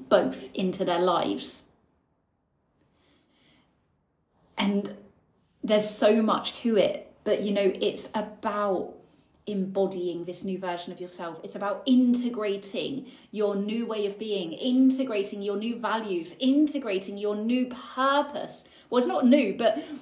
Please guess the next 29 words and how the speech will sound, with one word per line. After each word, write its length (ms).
your 160
newfound 840
purpose 520
that 160
has 120
now 280
kind 260
of 80
come 440
to 100
the 100
surface. 960
And 100
a 40
lot 180
of 60
us 160
don't 240
even 240
find 360
that 140
until 240
later 240
down 180
the 60
line, 280
and 140
that's 280
fine. 1000